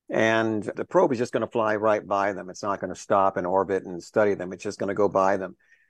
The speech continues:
What they wanted to do was get an idea of the size and shape of these asteroids before the probe got there.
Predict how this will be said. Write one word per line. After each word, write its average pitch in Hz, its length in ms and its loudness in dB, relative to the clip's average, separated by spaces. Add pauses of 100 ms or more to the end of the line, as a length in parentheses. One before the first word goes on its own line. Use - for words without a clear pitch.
(140)
What 123 160 4
they 131 80 6
wanted 123 260 4
to 104 100 -4
do 117 40 2
was 110 120 -2
get 117 120 4
an 107 100 -4
idea 104 340 0
of 95 60 -2
the 95 60 -6
size 107 460 2
and 95 100 -6
shape 107 280 0
of 98 60 -6
these 98 180 -4
asteroids 95 460 -2
before 104 580 2 (500)
the 104 60 0
probe 104 340 2
got 104 260 2
there. - 300 -6